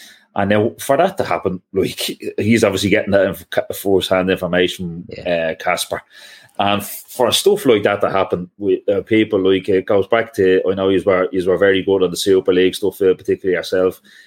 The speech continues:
Speaker 1: that you, that comes back to, like, UEFA being the good guys and crying in the corner saying, "Oh, look what's happened to us." They're, the big, big clubs are cheating on us, basically, and trying to go off and doing this. The uefa are disgusting.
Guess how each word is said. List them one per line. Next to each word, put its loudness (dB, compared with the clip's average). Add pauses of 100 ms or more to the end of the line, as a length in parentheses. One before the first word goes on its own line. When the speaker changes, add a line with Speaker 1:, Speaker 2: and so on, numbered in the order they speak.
(160)
Speaker 1:
that -2
you, -8 (100)
that -4
comes -10
back -4
to, 0
like, -2
UEFA 2
being 4
the 2
good 2
guys 4
and 0
crying 2
in -2
the 0
corner -2
saying, -2
"Oh, 2
look -2
what's 0
happened -2
to -4
us." -8
They're, -2 (360)
the -6
big, 0
big 2
clubs 2
are 2
cheating 0
on -2
us, -4
basically, 0
and -2 (280)
trying 0
to 0
go 0
off 4
and -8
doing -2
this. -4 (100)
The -8 (240)
uefa 2
are 2
disgusting. -6